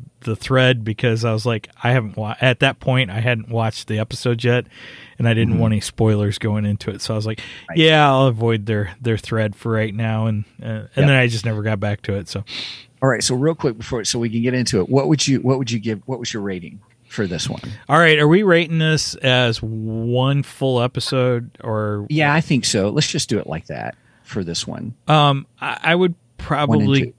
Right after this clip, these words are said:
Speaker 1: go four trick arrows. I
Speaker 2: Okay.
Speaker 1: really liked, um, I like Kate a lot. She's, I think
Speaker 2: Mm-hmm.
Speaker 1: she's a really good character. I think she's gonna be a,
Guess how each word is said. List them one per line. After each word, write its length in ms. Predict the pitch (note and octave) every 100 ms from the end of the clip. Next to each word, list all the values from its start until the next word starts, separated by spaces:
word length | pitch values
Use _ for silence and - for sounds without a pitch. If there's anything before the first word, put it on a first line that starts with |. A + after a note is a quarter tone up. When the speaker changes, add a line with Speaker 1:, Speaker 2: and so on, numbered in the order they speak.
| _
Speaker 1:
go 540 | - C3 B2+ B2 A#2+ A#2 _ _ _ _
four 240 | C3 B2+
trick 360 | A#2 - A#2+ -
arrows. 460 | A2 G2 - - - - _ _ _ -
I 100 | C3
Speaker 2:
Okay. 100 | A2+
Speaker 1:
really 680 | A2 C3 D#3+ D#3 D#3+ D#3 C#3
liked, 520 | A#2 A#2 A2 - - _ - - - _ -
um, 400 | B2+ A#2 G#2+ -
I 140 | C3+
like 340 | C3+ D3+ G3 -
Kate 340 | D#3+ D#3 -
a 60 | E3+
lot. 420 | C#3 A#2+ D3 F3+ _
She's, 440 | - - C3 A#2+ -
I 120 | C#3
think 200 | B2+ D3
Speaker 2:
Mm-hmm. 60 | -
Speaker 1:
she's 200 | C3+ A#2+
a 40 |
really 320 | G#2+ A2 A#2+ C3
good 240 | C#3 C3+
character. 460 | B2+ A#2+ B2+ C#3 A#2+
I 60 |
think 200 | A2 A2+
she's 240 | - A2 A2
gonna 180 | A#2+
be 220 | A2+ A2 G#2+
a, 220 | G#2+